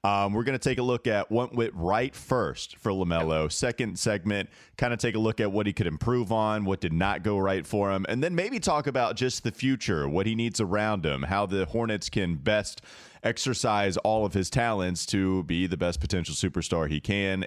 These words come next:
Speaker 1: And of course, that trickles down into benefiting the Charlotte Hornets. It helps when you have one of the players like that. So let's take a look at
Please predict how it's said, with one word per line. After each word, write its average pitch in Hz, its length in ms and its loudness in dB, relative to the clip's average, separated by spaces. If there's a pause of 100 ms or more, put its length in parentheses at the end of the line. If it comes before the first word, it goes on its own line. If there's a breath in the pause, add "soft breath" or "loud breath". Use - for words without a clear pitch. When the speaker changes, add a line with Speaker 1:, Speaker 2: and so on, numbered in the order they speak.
Speaker 1:
And 80 260 0
of 69 140 -6
course, 82 340 -2
that 78 220 -2
trickles 78 320 -4
down 76 240 0
into 73 320 -2
benefiting 76 480 -4
the 71 80 -8
Charlotte 76 340 -2
Hornets. 87 400 -4
It 82 80 -4
helps - 380 -4
when 80 100 0
you 76 80 2
have 69 340 0 (340 loud breath)
one 101 180 0
of 87 40 0
the 76 60 -2
players 80 420 0
like 69 260 -2
that. 69 300 -2 (220 loud breath)
So 143 220 2
let's 151 180 -2
take 165 200 0
a 156 40 0
look 156 220 0
at 143 260 0